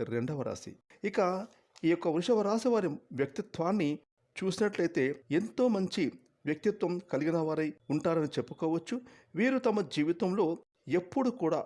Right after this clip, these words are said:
ఏదో సాధించాలనే తపన ఈ రాశి వారిలో అధికంగా ఉంటుంది. అలాగే ఈ యొక్క వృషభ రాశి వారు ఎప్పుడు కూడా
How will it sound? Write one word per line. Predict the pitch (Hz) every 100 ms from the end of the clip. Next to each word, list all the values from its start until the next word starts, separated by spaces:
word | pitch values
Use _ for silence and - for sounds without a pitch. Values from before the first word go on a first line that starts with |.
| - _ _ 127 143
ఏదో | 202 185 - -
సాధించాలనే | 151 165 202 190 185 185 220 202 147
తపన | 175 156 120 - - - 147
ఈ | 120
రాశి | 147 160 170
వారిలో | 147 139 180 117 - -
అధికంగా | 113 156 175 185 190 147
ఉంటుంది. | 139 117 - - _ _ 117
అలాగే | 135 147 123 127 127 _ 160
ఈ | 180
యొక్క | 185 165
వృషభ | 196 262 240
రాశి | 214 190 175
వారు | 170 123 135
ఎప్పుడు | - 202 202 151
కూడా | 135